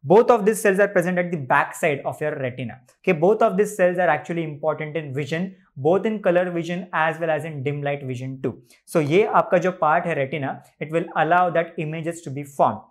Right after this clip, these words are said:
Once images are formed here, those images will be now taken by the next part called as optic nerve। Okay, optic means your eye, nerve means a bundle of neurons। ये न्यूरॉन स्ट्रेट आपके ब्रेन तक जाने वाले।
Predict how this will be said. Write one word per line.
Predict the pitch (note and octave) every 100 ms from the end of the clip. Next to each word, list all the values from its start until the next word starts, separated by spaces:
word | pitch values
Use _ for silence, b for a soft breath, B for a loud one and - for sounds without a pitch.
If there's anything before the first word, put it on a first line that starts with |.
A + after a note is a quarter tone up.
| _ _ _
Once | C#3 E3+ E3+
images | G3 E3+ F#3+ G3+
are | G3 F#3
formed | F#3 E3+ A3
here, | F#3 D#3+ F#3 - _ _ _ _
those | D#3+ E3 E3 E3+
images | F3 A3 F3 F#3
will | F3+ E3+
be | E3
now | D3+ E3+ A3
taken | - E3 F3+ F3+
by | D#3+ D#3
the | C#3+ E3+ F3 B B -
next | C#3+ G#3 - -
part | E3+ E3+
called | F3 E3
as | E3+ -
optic | D#3 - - G3+
nerve। | D#3+ D3 D3 A2 - _ _ _
Okay, | G3+ G#3 - -
optic | E3 - A3+ A3 -
means | D#3 E3 D3+
your | D#3 -
eye, | D3+ D#3+ A#3 - _ -
nerve | D#3 G#3 D#3+ A#2+ C#3+
means | E3+ G3 -
a |
bundle | D3 D3+ E3 F#3+
of | G3 F#3
neurons। | D3+ D#3 D3 A2+ - _ _ -
ये | F3 A3
न्यूरॉन | G3+ F#3+ G3
स्ट्रेट | F#3+ - F#3+ G3+
आपके | G3+ F#3 F#3+
ब्रेन | D3 D3+ E3
तक | E3 C#3
जाने | C3 B2
वाले। | G#2